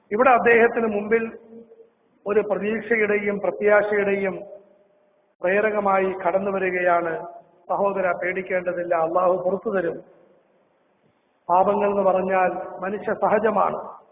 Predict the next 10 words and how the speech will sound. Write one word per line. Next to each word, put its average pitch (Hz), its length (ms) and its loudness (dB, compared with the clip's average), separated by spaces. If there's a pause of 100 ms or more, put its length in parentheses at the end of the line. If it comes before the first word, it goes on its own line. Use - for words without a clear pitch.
(1200)
ഇവിടെ 220 200 0
അദ്ദേഹം 226 460 2
അതിനെപ്പറ്റി 220 400 -2
ചിന്തിക്കാം, 202 600 -2
മനസ്സിലാക്കാം, 190 760 0
എന്നിട്ട് 190 240 0
ആഗ്രഹത്തോടെ 185 600 2
മുന്നോട്ട് 175 420 -2
വരാം. 160 280 -2 (1400)
അല്ലാതെ 202 520 4